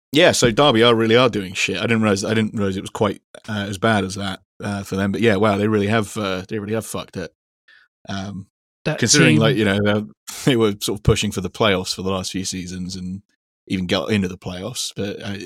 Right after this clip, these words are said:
Speaker 1: yeah.
Speaker 2: Like, uh, like Nottingham Forest, just they were, they were good, what, maybe forty, fifty years ago, and, uh,
Speaker 1: Yeah,
Speaker 2: they had
Speaker 1: yeah,
Speaker 2: their
Speaker 1: they're a big
Speaker 2: heyday
Speaker 1: team.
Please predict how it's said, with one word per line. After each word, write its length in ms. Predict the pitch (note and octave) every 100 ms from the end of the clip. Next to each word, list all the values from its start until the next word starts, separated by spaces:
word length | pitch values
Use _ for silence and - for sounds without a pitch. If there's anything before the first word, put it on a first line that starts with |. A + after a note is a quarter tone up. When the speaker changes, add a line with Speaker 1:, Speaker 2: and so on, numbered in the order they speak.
| -
Speaker 1:
yeah. 300 | A2 G2 G2+ _ _ _ _ _ _ _ _ _ _ -
Speaker 2:
Like, 340 | C#3 C#3 -
uh, 160 | C#3 C3+ C#3
like 140 | C#3+
Nottingham 340 | D3+ - C#3
Forest, 400 | B2+ C3+ A#2+ A2
just 220 | - B2 -
they 120 | C#3
were, 160 | C#3 C#3+
they 140 | C#3+
were 80 | C3+
good, 280 | D#3+ D#3 - - _ _ -
what, 240 | A2 -
maybe 260 | B2+ A2+ A2
forty, 320 | - C3 C3
fifty 340 | A#2+ C#3+ - C#3
years 220 | D3 C#3+
ago, 340 | D3 D3 D3
and, 280 | G#2+ G#2 G#2
uh, 220 | G2+ G2+ G2 - _ _ - - -
Speaker 1:
Yeah, 320 | A2+ A2+ C3+
Speaker 2:
they 160 | - C#3
had 120 | C#3
Speaker 1:
yeah, 100 | G#2+
Speaker 2:
their 80 | G2
Speaker 1:
they're 140 | C#3 D3
a 40 |
big 80 | D3+
Speaker 2:
heyday 160 | D3
Speaker 1:
team. 300 | C3+ G#2+ F#2